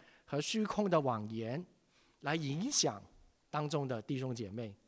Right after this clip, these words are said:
然后呢，第二章第十六节呢，今天我们没，没有读出来，但是他那边提到呢，不拘是在饮食上或节，节期、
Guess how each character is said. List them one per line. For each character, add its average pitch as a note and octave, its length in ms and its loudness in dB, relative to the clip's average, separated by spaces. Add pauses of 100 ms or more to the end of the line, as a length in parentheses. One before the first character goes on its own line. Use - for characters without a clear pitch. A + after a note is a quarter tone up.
(580)
然 F3 180 6
后 A3+ 180 8
呢， F#3 240 8 (460)
第 B3 180 2
二 G#3+ 300 10
章 E3+ 320 6
第 F#3 180 2
十 C#3 380 2
六 B3 280 10
节 B2+ 320 2
呢， F#3 200 2 (200)
今 F3 140 -6
天 E3+ 160 2
我 C3 100 -2
们 B2+ 40 -4
没， C#3 160 -2
没 C3+ 220 0
有 D3 120 4
读 B2+ 180 -2
出 - 200 -6
来， A#2+ 240 -4 (340)
但 A3 100 4
是 F#3+ 320 2 (220)
他 G#3+ 120 -4
那 G3 120 4
边 F#3 160 4
提 C#3+ 240 -2
到 E3 220 6
呢， D3+ 120 4 (520)
不 C#4+ 100 -2
拘 B3 220 2
是 G#3 180 4
在 F#3 220 8
饮 D3 420 4
食 C3+ 260 2
上 F3 360 4 (460)
或 F3+ 380 4 (460)
节， D3+ 340 2 (200)
节 F#3+ 200 4
期、 F3+ 480 2